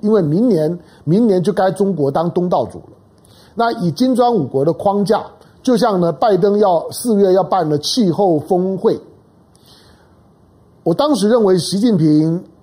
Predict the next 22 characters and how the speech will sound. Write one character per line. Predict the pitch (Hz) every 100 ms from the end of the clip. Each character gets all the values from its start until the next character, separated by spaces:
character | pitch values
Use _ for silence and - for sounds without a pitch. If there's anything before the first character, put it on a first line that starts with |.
| _
有 | - 160
没 |
有 | 247
可 | 208 135
能 | 139
不， | 139 -
不 | 170 -
参 | - 208
加？ | 202 196
最 | 285
后 | 247
习 | -
近 | 220
平 | 240
也 | 156
还 | - 160
是 | 220
参 | - 190
加 | 185 185
了。 | 185 104
就 | - 233
是 | 262 240